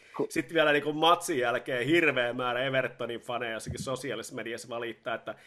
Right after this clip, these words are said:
Speaker 2: heitä kohdeltiin väärin. Heitä
Speaker 1: Niin.
Speaker 2: kohdeltiin juuri niin kuin heitä kuuluukin kohdella.
Speaker 1: Siis
Speaker 2: Täysin ansaittua kaikki.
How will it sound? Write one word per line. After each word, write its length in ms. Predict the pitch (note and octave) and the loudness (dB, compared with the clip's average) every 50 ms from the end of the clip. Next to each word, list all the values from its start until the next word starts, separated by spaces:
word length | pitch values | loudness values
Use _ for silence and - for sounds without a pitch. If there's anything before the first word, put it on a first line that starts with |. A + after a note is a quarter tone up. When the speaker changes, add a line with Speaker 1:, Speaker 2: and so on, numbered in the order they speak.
| - _ _ - | -20 _ _ 0
Speaker 2:
heitä 280 | D#3+ E3 D#3 - B2+ A#2+ | 2 2 2 2 2 2
kohdeltiin 640 | B2 A#2+ A#2+ C3 C3 B2 A2 - - A#2+ A#2+ A#2 | 2 0 0 0 -2 -4 -4 -4 -6 -6 -6 -6
väärin. 560 | C3 D3 C#3+ C3 A2+ G2+ G2+ G2 F2+ E2+ - - - - - - - | -4 -2 0 0 0 -2 -2 -6 -8 -10 -14 -18 -20 -20 -14 -8 -4
Heitä 240 | G#3 - A#2+ A2+ - | 0 2 4 4 4
Speaker 1:
Niin. 140 | - - - | 2 2 0
Speaker 2:
kohdeltiin 720 | E3 D3+ C3+ - G#3 F#3 F3 F3+ - F3 E3+ E3+ F3 F3+ | -2 -4 -2 2 2 2 2 2 2 0 0 0 -2 -4
juuri 440 | G3 A3 B3+ B3+ A3+ G#3 F3 D#3+ D3 | -6 -4 -4 0 2 2 2 2 2
niin 280 | D3 D3+ D3+ C#3+ C#3 C3 | 2 2 2 2 0 0
kuin 140 | B2+ B2+ | 0 0
heitä 280 | C3+ C#3 C3+ B2+ C3 A#2+ | 0 2 0 0 -2 -4
kuuluukin 560 | - - D#3 D3 C3+ A#2 A2+ A2 A2+ A2 - | -4 -4 -4 -2 -2 -2 -2 -4 -6 -8 -8
kohdella. 600 | - B2 A#2+ A#2 A2+ A2 G#2 G2+ G2+ G2+ G2+ G2 - - - - | -8 -6 -4 -4 -4 -4 -6 -8 -10 -10 -12 -14 -16 -18 -20 -8
Speaker 1:
Siis 240 | - C#3+ C#3 B2+ G#3 | -4 -2 0 4 6
Speaker 2:
Täysin 480 | A3+ A3+ G3+ E3 C#3 C3+ C#3+ C#3 C#3 - | 6 6 6 4 2 0 -2 -2 -2 -2
ansaittua 920 | D#3 D#3 E3 F3 E3 D3 C3+ C#3+ C#3 B2 A#2+ A2+ - - B2 A#2 A#2 A2 A2 | 0 2 2 2 2 2 0 0 0 0 0 -2 -6 -6 -4 -2 -2 -2 -2
kaikki. 1120 | - - - E3+ E3+ E3+ D#3 C#3 A#2 G2+ - - _ _ _ _ - G#2 G#2+ G2+ G2 - | -4 -4 0 4 6 6 6 4 2 -4 -10 -16 _ _ _ _ -14 -12 -12 -12 -14 -16